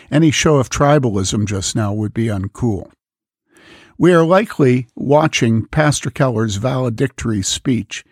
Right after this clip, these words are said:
given in the knowledge that the B's are angry, so that now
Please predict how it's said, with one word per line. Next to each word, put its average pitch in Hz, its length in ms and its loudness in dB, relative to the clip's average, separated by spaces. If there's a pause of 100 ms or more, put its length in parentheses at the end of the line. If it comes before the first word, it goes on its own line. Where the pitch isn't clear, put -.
(380)
given 139 380 2
in 175 260 2
the 180 120 4
knowledge 110 580 -2
that 139 240 -2
the 135 80 -4
B's 156 340 0
are 127 160 0 (540)
angry, 160 580 2
so 131 260 0
that 131 240 -2
now 123 320 0